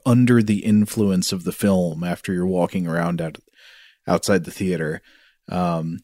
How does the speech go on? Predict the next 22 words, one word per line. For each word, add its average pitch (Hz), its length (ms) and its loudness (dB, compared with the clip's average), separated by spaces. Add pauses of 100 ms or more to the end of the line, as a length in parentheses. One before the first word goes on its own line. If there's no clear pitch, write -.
(120)
and, 90 360 -2
uh, 87 300 -4
yeah, 95 280 2
th-, 95 180 -4
there 107 140 4
are 95 60 2
definitely 127 520 4
movies 101 320 4
like 95 180 -2
that. 90 360 -4
This 101 220 0
is 98 200 0
one 98 160 -2
of 90 140 -4
them, 87 320 -4
and, 82 280 -8
and 92 140 -4
I 87 80 -6
do 95 180 -2
love 87 260 -2
that - 160 -4
quality. 90 520 -4